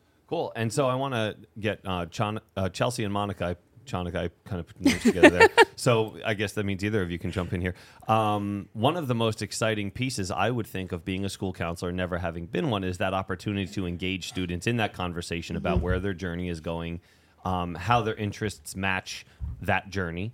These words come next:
Speaker 1: Um, so let's talk a little bit about the role school counselor plays in managing that conversation with the student. And I thi-, I use the word managing because when you're working with young people,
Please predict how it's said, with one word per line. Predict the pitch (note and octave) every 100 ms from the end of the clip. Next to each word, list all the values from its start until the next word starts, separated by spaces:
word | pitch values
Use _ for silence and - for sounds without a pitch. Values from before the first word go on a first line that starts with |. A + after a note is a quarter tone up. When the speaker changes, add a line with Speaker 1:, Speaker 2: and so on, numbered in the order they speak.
| - _ _
Speaker 1:
Um, | G#2+ G#2
so | -
let's | D3 -
talk | C#3+ D#3
a |
little | A#2 F2+
bit | F#2
about | F#2+ F#2
the | F2+
role | F2 F#2+ F#2+ F2+
school | - A2 F#2+
counselor | A#2+ F3 - F#2
plays | - F#2 F#2 G2
in | F#2+
managing | A2+ C#3 G2+ G2+ F#2+ F#2+ F2
that | F#2 -
conversation | G#2+ F#2+ F#2 - F2+ F#2+ F2+
with | -
the | D#2+
student. | - C3 G#2 -
And | F#2+
I | F#2+
thi-, | A#2 G#2+
I | G2
use | G#2+ G3 F#3
the | C#3
word | G#2
managing | A#2+ C3+ A2 G#2
because | G2 F#2+ G2+ G2 F#2 - - _ _ _ _ -
when | A#2
you're | A2 G#2+
working | A2 A#2 A2+
with | G#2+ G2
young | G#2+
people, | A#2 G#2+ G2+ G2+ F#2+